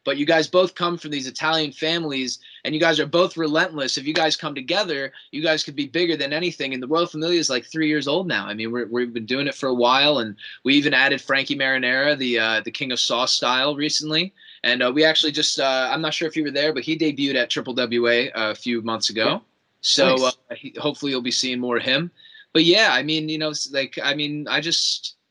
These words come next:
Speaker 1: I love a good feud that, that ends in a really good story, ends in a really good way, that, that comes with that good payoff, because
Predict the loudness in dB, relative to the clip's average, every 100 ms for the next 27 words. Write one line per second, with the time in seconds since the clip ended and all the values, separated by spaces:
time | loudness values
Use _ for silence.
0 | _ _ -2 2 0 -2 -4 -6 -8 -4
1 | 0 0 2 2 2 0 0 -2 -2 -6
2 | -6 -4 -2 -2 -2 -2 -2 -2 -2 0
3 | 0 0 -2 -4 -4 -2 0 0 -2 0
4 | 0 0 -4 -4 -8 -6 -6 -4 0 0
5 | 0 -4 0 2 2 0 -4 -6 -4 -4
6 | -6